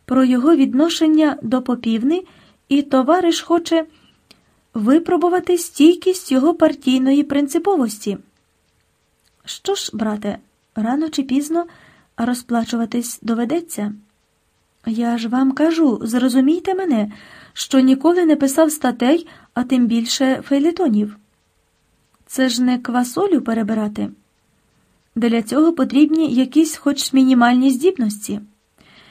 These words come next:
Може б, попробував хтось з наших сількорів, наприклад, Мартинчук.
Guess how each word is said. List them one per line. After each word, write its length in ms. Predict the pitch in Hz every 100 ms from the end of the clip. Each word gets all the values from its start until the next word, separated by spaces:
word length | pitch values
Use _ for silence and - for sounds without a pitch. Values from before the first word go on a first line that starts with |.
| _ _ -
Може 400 | 233 220 226 311
б, 120 | 320 - _
попробував 760 | - 262 262 254 262 311 320 311
хтось 440 | - 262 302 302 -
з 160 | 226
наших 460 | 247 240 247 254 240
сількорів, 640 | - 285 302 381 226 208 _ _ _ _ _
наприклад, 800 | 254 277 277 359 392 370 370 370 -
Мартинчук. 800 | 349 349 370 370 - 214 208